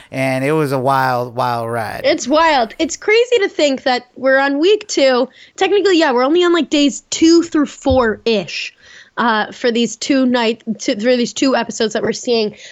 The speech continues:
Speaker 2: But even, you know, w-, when we get into the second night episode, they're calling it week two. But, like, it's not really a week in their brain. They're just saying that because that's how we're watching it. But
Speaker 1: So
Speaker 2: anyway.
Speaker 1: do you think this is only two weeks, if anything?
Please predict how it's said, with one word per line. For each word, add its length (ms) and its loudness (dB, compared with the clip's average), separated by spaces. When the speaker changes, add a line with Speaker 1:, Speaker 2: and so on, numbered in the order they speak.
Speaker 2:
But 140 0
even, 500 2
you 100 2
know, 280 2
w-, 240 -4
when 160 2
we 80 -2
get 160 0
into 200 -4
the 80 -2
second 600 -2
night 400 -2
episode, 640 -2
they're 140 4
calling 360 0
it 140 -2
week 320 -2
two. 380 0
But, 160 2
like, 320 0
it's 240 0
not 340 2
really 320 2
a 80 4
week 260 0
in 120 0
their 160 2
brain. 420 -2
They're 80 0
just 240 -2
saying 260 0
that 200 -2
because 400 -2
that's 240 -4
how 220 0
we're 280 -2
watching 480 -4
it. 180 -10
But 300 0
Speaker 1:
So 160 0
Speaker 2:
anyway. 220 2
Speaker 1:
do 40 0
you 60 -2
think 180 -4
this 160 -4
is 100 -8
only 220 0
two 400 -2
weeks, 440 -2
if 200 -8
anything? 760 -4